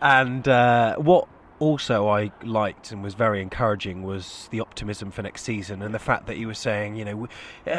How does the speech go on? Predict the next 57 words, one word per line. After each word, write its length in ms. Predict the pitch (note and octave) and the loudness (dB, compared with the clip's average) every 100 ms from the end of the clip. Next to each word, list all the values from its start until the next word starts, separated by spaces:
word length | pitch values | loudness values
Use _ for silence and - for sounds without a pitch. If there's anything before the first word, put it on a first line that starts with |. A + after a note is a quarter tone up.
| - | 0
obviously 520 | E3+ D3+ D3+ - C3 B2+ | 0 2 0 0 0 2
he 140 | C#3+ | 2
had 220 | C3+ C#3 | 2 2
had 160 | B2 D#3 | 0 -4
a 60 | |
few 200 | - B2+ | -4 -6
drinks, 400 | A2 A2 G2 A2+ | -8 -8 -8 -6
you 80 | C#3+ | -6
could 80 | A2+ | -2
tell 240 | - C3 | 0 2
by 400 | G#2 G#2 G2 G2+ | 2 -2 -4 -6
the 80 | A#2 | -6
way 140 | A2 G2+ | -6 -6
he 40 | |
was 120 | G#2 | -8
speaking, 400 | - A2 - F#2+ | -8 -8 -8 -10
but 140 | G2 G2+ | -10 -10
he 60 | |
was 80 | G#2 | -8
talking 280 | - B2 A2 | -6 -6 -4
about, 300 | G#2 G2+ G#2 - - - | -4 -4 -6 -14 -18 -2
"Why 160 | A#2+ A#2 | 0 0
not 180 | A2+ | -2
push 200 | - B2 | -4 -6
for 100 | - | -6
the 60 | A2 | -6
Europa 360 | A#2+ B2 B2 B2 | -2 -2 0 0
League? 420 | B2+ C3 B2+ B2+ | 2 2 2 0
I 20 | |
want 140 | A#2 | -2
to 80 | A2+ | -4
score 240 | - B2 A#2+ | -4 -2 0
more 220 | B2+ A#2+ | -2 2
goals," 400 | B2 A#2+ B2+ B2+ | 2 2 0 -2
and 80 | C3 | -4
he's 100 | B2 | -2
got 220 | D3+ - | -2 0
hunger. 340 | D3+ D3+ B2 | -2 0 -2
He 100 | B2+ | -4
thanked 360 | A#2+ E3 D#3 C#3 | -2 0 0 -2
Eddie 160 | B2 A#2 | -4 -2
Howe 220 | C3 A2 | 0 0
about 200 | G#2+ - | -2 -4
three 160 | - | -6
or 80 | G#2+ | -6
four 200 | G2 A#2 | -4 -6
times 320 | G#2 C3 A#2 - | -2 -2 -2 -4
during 240 | A2+ G#2 | -6 -4
his, 220 | G2+ - - - - - - | -6 -10 -16 -18 -18 -14 -2
um, 220 | G#2 G2+ - | -2 -2 -4
five, 300 | - G#2+ - | 0 0 -2
six 260 | C#3 - | -8 -8
minute 340 | B2 A#2+ G#2+ - | -6 -6 -6 -2
talk 300 | C3+ A#2+ A2 | -2 -2 -6
with 160 | G#2+ | -6
Mark, 480 | A#2 G#2 G#2 - - | -2 -2 -2 -6 2
but 260 | C#3 A2+ | 4 4